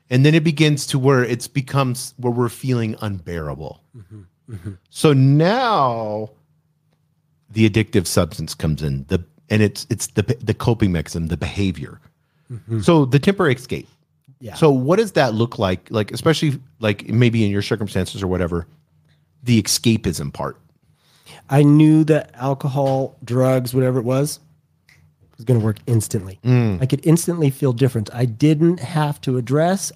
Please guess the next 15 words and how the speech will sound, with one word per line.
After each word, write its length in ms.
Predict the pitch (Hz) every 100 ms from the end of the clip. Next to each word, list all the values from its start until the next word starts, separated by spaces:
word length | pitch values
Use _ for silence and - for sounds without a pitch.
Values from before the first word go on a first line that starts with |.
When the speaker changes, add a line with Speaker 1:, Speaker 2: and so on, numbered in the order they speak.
| -
Speaker 2:
or 280 | 143 160 196
take 340 | - 180 -
responsibility 1000 | 160 - - 135 127 117 117 190 185 147
for 640 | - 269 302 254 127 131 131 _ _ _ -
the 80 | 135
negativity 840 | 143 135 131 156 147 156 160 165 - _ -
that 120 | 127
was 140 | 120
welling 480 | 107 107 123 143 151
up 160 | 143 139
inside 400 | 135 - 131 131
of 80 | 131
me, 100 | 127 _ -
the 100 | 120
stress 720 | - - 139 147 147 -